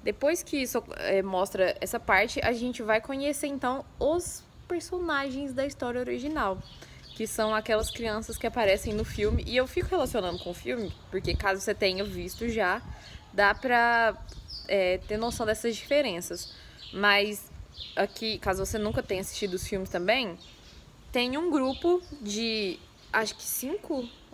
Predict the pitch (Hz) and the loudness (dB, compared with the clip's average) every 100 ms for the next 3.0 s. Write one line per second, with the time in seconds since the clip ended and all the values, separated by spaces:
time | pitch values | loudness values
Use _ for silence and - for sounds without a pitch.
0 | - - - - 311 392 453 427 262 240 | -6 -2 -2 -4 -6 0 2 2 2 0
1 | - 302 262 185 202 - 302 - 247 226 | 0 -2 4 4 2 -4 -8 -4 -2 2
2 | 240 214 220 240 247 247 196 196 226 | 2 2 0 -4 -4 -6 -4 0 0